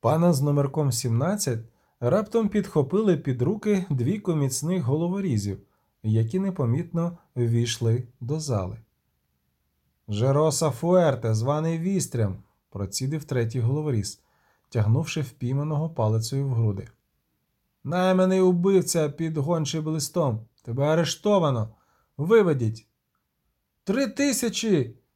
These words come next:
крикнув Жероса Фуерто, званий Вістрям, вимахуючи табличкою з номером сімнадцять, яку він усе ще тримав у долоні. «Три тисячі!» «Прикро мені», холодно промовив Абнер де Наверет.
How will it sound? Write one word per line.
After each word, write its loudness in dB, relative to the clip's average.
крикнув -2
Жероса 0
Фуерто, 0
званий 0
Вістрям, -2
вимахуючи 0
табличкою 2
з -2
номером 0
сімнадцять, 0
яку 2
він 0
усе 0
ще -2
тримав 2
у 0
долоні. 2
«Три 0
тисячі!» 0
«Прикро 2
мені», 2
холодно 0
промовив -2
Абнер -2
де 0
Наверет. 0